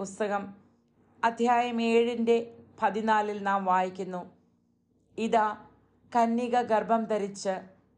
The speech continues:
ഒരു പുത്രനെ പ്രസവിക്കും." നാനൂറ്റി തൊണ്ണൂറ്റി എട്ടാം ഖണ്ഡിക. മർക്കോസ് സുവിശേഷകനും പുതിയ നിയമത്തിലെ ലേഖനകർത്താക്കളും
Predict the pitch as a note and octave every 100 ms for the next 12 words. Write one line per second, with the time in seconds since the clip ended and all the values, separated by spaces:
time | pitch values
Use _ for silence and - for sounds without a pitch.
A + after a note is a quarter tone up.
0 | _ _ - G#3+ A3 G#3+ G3 G3+ G3+ F#3
1 | F3+ - - F3+ D#3+ E3+ C#3+ - - -
2 | _ _ _ _ _ _ _ _ _ _
3 | _ _ _ _ _ _ _ _ _ _
4 | _ - - A#3 A#3+ B3+ B3 B3+ B3+ A3
5 | G#3 A3 A3+ A#3 - F#3+ F#3+ A3 G#3 G3
6 | E3 D3 C#3+ - - _ _ _ _ _
7 | _ _ _ _ _ _ _ _ _ -
8 | A#3+ B3 - D4+ D#4 - - - - A3+
9 | A3+ B3 A3+ A#3 F#3+ F3+ F3 - - _
10 | _ _ _ _ _ _ - C4+ C#4+ F4
11 | D#4 B3 A#3 A#3 A3+ A3 G#3+ G3 G#3+ A3
12 | B3 A#3+ A3 G3+ G#3+ G#3+ G#3+ F#3 F3+